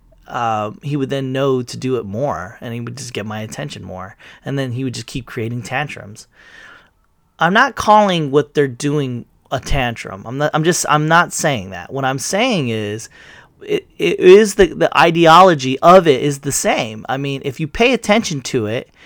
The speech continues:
and you keep making it worse,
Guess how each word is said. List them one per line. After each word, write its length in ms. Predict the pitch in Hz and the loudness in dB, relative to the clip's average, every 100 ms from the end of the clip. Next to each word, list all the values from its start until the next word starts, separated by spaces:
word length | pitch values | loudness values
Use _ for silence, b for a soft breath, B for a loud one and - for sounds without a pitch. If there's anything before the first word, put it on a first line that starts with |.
| B B | B B
and 140 | 143 147 | -6 -6
you 80 | 143 | -4
keep 380 | - 202 - - - 131 _ _ _ _ _ _ _ _ | 0 0 -2 -14 -20 -20 _ _ _ _ _ _ _ _
making 500 | 127 135 170 185 180 | -8 0 2 2 0
it 120 | 131 | 0
worse, 640 | 107 165 156 120 123 - | 4 6 6 4 -2 -8